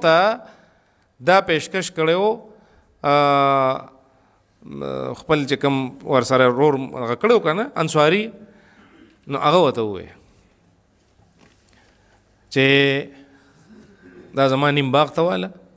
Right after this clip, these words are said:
پټې به نیم درکمه، او ښځې مې دوه دي، نو دا یو به پرېږدمه چې عدت یې پوره شي، ته ورسره نکاح وکړه. داسې، داسې چله. او دا شته خاونې په دې کې څه عیب نه محسوسوه چې خو ته، خو زه خو به طلاق ورکوم که نه، داسې خو به نه دی چې که نه، هسې به درځي.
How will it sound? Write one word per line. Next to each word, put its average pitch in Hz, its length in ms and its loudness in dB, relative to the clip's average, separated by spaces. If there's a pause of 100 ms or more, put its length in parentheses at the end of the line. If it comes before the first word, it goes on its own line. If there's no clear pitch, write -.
(760)
پټې 131 300 2
به 147 40 2
نیم 160 200 2
درکمه، 185 400 0 (800)
او 131 120 4
ښځې 165 280 0
مې 143 80 0
دوه 160 180 0
دي، 185 100 0
نو 160 100 0
دا 135 140 2
یو 156 120 2
به 139 100 0
پرېږدمه 170 420 0 (280)
چې - 80 -6
عدت 143 300 0
یې 135 40 -2
پوره 147 180 -2
شي، 131 120 -6
ته 127 100 -4
ورسره 104 240 -6
نکاح 95 220 -8
وکړه. - 220 -18 (260)
داسې، 131 320 -2
داسې 120 180 -6
چله. 269 200 -2 (1900)
او 208 160 6
دا 214 180 4
شته 302 220 2
خاونې 262 400 2
په 233 80 -2
دې 269 160 0
کې 240 120 -2
څه 208 60 -2 (260)
عیب 247 160 2
نه 302 100 -6
محسوسوه 131 460 -6
چې 135 100 -16 (140)
خو 208 80 -16
ته، 185 160 -12
خو 196 160 -10
زه 269 140 -6
خو 277 120 -2
به 190 140 -6
طلاق 220 460 0
ورکوم 139 340 -2
که 135 100 -6
نه، 143 100 -12
داسې 151 560 -6
خو 180 100 -10
به 494 120 -6
نه 508 140 -2
دی 175 80 -4
چې 147 160 -8
که 147 100 -6
نه، 147 100 -8
هسې 160 180 -8
به 127 120 -6
درځي. 113 320 -10